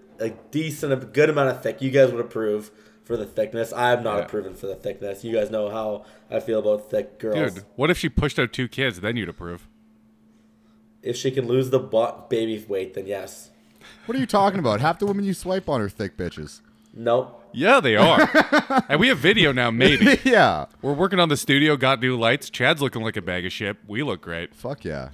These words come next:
Speaker 1: I have covid, bitch.
Speaker 3: Again?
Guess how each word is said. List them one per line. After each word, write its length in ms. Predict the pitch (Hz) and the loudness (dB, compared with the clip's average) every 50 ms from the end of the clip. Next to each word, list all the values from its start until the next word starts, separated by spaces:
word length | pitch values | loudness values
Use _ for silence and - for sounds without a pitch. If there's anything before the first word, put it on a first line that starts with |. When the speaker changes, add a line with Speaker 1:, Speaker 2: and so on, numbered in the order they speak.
| - _ _ _ _ _ _ _ _ _ _ _ _ | -20 _ _ _ _ _ _ _ _ _ _ _ _
Speaker 1:
I 100 | - 123 | 0 2
have 140 | 131 135 - | 2 2 2
covid, 380 | - - 135 139 123 110 95 - | 6 6 6 8 6 4 0 0
bitch. 420 | 101 101 110 123 - - - - - _ _ _ _ _ _ _ - 135 | 0 0 0 0 -2 -6 -16 -16 -20 _ _ _ _ _ _ _ -4 0
Speaker 3:
Again? 720 | 143 165 151 113 90 139 139 160 202 247 277 285 254 - | 0 0 2 2 2 4 6 6 6 6 4 2 -2 -4